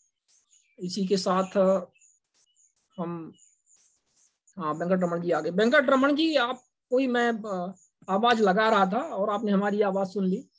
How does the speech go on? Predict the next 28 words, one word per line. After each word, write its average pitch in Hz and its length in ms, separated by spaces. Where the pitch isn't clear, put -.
आप 196 160
अपने 226 200
आप 226 140
को 226 80
unmute 208 300
कर 170 100
लें। 156 220
और 190 160
<laughs> 185 380
आपके, 202 360
अ, 175 340
जो 202 140
legal 208 380
aid 226 140
के 220 120
बाद 208 260
अपन 208 400
second 202 340
phase 208 240
में 214 140
आरटीआई 196 500
में 202 140
आए 185 240
हैं 240 220
और 190 180
आरटीआई 190 500
तक, 196 300
अ, 196 220